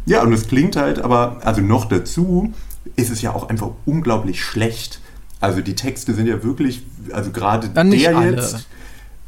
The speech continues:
Speaker 1: also
Speaker 2: Ja, der, der ja.
Speaker 1: diese
Speaker 2: Da stimme ich ja zu.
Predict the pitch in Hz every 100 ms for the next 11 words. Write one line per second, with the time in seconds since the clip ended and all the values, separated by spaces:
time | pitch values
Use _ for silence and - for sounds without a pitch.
0 | - - - 123 117 117 147 143 147 147
1 | 131 127 110 110 151 151 135 131 131 139
2 | 156 147 - 131 - 127 117